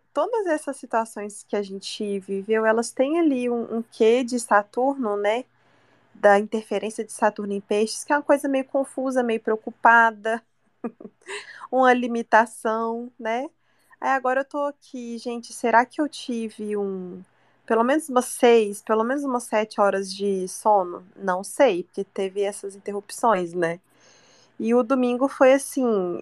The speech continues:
eu, eu tava rindo na hora que eu pensei, "Ah, nossa, quadratura." Porque <laughs> eu acordei cedinho, a gente, a minha sobrinha, né, é pequena ainda e minha vizinha, então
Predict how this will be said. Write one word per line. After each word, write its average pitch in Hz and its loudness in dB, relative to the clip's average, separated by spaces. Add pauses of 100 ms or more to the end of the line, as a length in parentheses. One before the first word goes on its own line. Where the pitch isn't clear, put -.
(140)
eu, 208 2 (180)
eu 214 2
tava 208 4
rindo 277 -4
na 269 2
hora 226 0
que 202 -12 (580)
eu 208 0
pensei, 214 -4
"Ah, 196 8
nossa, 185 -8
quadratura." 185 -10 (640)
Porque 220 -4
<laughs> - -2
eu 240 2
acordei 240 -4
cedinho, 247 -4 (1000)
a 185 -2
gente, 202 -6
a 196 6
minha 208 -4
sobrinha, 208 -6
né, 196 -2 (120)
é 202 -4
pequena 208 -6
ainda 226 -2
e 269 -2
minha 247 0
vizinha, 240 -4
então 196 -4